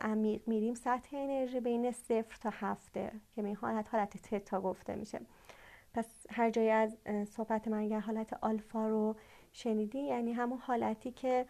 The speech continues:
قبل از خوابیدن یه مستی و خلسگی وجود داره یا بعد از بیدار شدن هنوز کاملاً هوشیار نشدید.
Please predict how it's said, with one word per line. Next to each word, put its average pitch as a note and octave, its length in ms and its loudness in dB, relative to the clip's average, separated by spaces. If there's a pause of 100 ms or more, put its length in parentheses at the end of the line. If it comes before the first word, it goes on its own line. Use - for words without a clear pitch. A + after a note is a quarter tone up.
(480)
قبل A3 260 2
از A#3+ 220 2
خوابیدن A3 500 2
یه G#3+ 160 2
مستی G#3+ 580 -2
و A3 60 0
خلسگی G#3 760 -4
وجود A3 220 -4
داره A3+ 220 2
یا G3+ 120 2
بعد G3 280 2
از G#3 200 4
بیدار G#3+ 300 2
شدن G#3 300 0
هنوز G#3 500 0 (440)
کاملاً G3 520 2
هوشیار G3 380 -2
نشدید. G3+ 680 -6